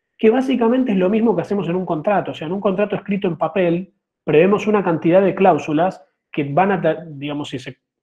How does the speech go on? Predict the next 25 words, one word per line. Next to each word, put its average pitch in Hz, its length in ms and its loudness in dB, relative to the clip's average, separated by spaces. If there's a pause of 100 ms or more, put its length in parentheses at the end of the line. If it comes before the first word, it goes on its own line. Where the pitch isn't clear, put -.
(120)
si, 131 800 -4
si - 200 -8
suceden 180 500 4
de 147 80 0
alguna 160 300 0
manera, 180 360 2
van 160 160 0
a 156 80 -2
terminar 151 380 -2
en 151 80 -4
que 139 80 -8
haya 139 160 -8
que 135 80 -10
ejecutar 135 460 -10
alguna 127 320 -8
acción. 123 320 -14 (640)
Acá 139 240 2
estamos 226 320 4
haciendo 202 340 6
lo 180 100 8
mismo, 165 380 2
pero 139 140 -4
extrapolado 139 600 -4
al 131 180 -6
código. 110 480 -10